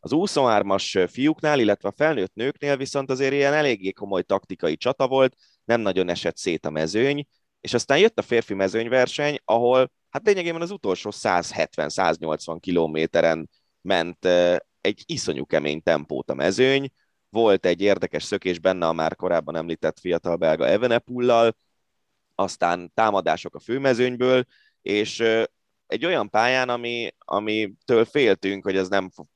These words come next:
azon nem lehet eléggé szétszedni a mezőnyt, sikerült végül teljesen darabokra tépnie a mezőnyt az erős versenyzőknek, és végül Julian Alaphilippe, a címvédő, győzött. Ö, ez volt a legjobb verseny a héten, ugye?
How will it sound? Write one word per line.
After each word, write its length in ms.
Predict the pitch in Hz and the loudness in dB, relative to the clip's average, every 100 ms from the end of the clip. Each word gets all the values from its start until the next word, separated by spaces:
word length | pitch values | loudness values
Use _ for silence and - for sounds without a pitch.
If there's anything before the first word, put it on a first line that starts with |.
| _ | _
azon 260 | - 92 98 | -2 0 0
nem 160 | 101 | 2
lehet 220 | 92 90 | 2 2
eléggé 320 | 98 95 78 82 | 4 2 2 -2
szétszedni 580 | - 87 - 78 80 | -2 -6 -2 -4 -2
a 40 | 71 | -4
mezőnyt, 460 | 82 107 139 147 - _ _ - | 0 2 2 0 -6 _ _ -8
sikerült 460 | - 131 120 113 | -2 2 4 4
végül 280 | 117 113 117 | 2 0 0
teljesen 640 | - 117 76 - 87 85 | 2 2 0 -2 -4 -4
darabokra 520 | 85 85 71 73 - 80 | 0 0 0 -4 -6 -6
tépnie 480 | 87 73 - 80 | -4 -6 -4 -2
a 40 | 82 | 0
mezőnyt 420 | 85 85 78 85 | 0 -2 -2 -4
az 100 | 82 | 0
erős 300 | 85 82 78 | 0 0 -2
versenyzőknek, 720 | 82 90 107 104 104 - 101 | 2 2 0 -2 -4 -6 -8
és 120 | 98 | -6
végül 240 | 98 95 101 | -4 -2 -2
Julian 320 | 98 90 87 | 0 2 2
Alaphilippe, 540 | 92 80 - 85 - | 2 0 -2 -4 -4
a 60 | - | -8
címvédő, 640 | 101 87 82 78 82 80 - _ _ _ | -6 -2 0 2 2 2 0 _ _ _
győzött. 760 | 80 92 78 78 107 98 - | -6 -2 -2 0 0 0 2
Ö, 360 | 107 104 107 113 - _ | 4 6 6 4 -2 _
ez 200 | - 110 | 0 2
volt 220 | 90 82 | 0 0
a 20 | |
legjobb 320 | 87 80 82 76 | 0 0 -4 -4
verseny 360 | 78 - 82 | -4 -4 -8
a 40 | 85 | -8
héten, 340 | 87 76 85 | -6 -4 -4
ugye? 240 | 95 110 | 0 0